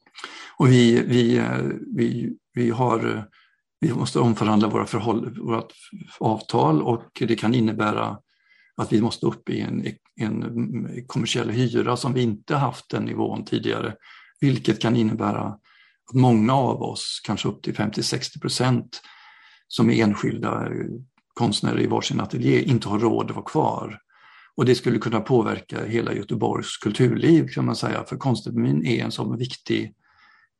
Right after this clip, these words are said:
kulturleverantör, man ska prata i de termerna,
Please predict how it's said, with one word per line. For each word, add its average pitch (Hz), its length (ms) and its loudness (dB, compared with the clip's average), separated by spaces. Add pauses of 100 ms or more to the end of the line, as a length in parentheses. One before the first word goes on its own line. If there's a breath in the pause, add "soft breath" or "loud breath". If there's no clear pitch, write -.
(220)
kulturleverantör, 110 1200 2
man 123 100 2
ska 117 120 -4
prata 120 280 -4
i - 20 -2
de 107 180 -4
termerna, 107 520 -2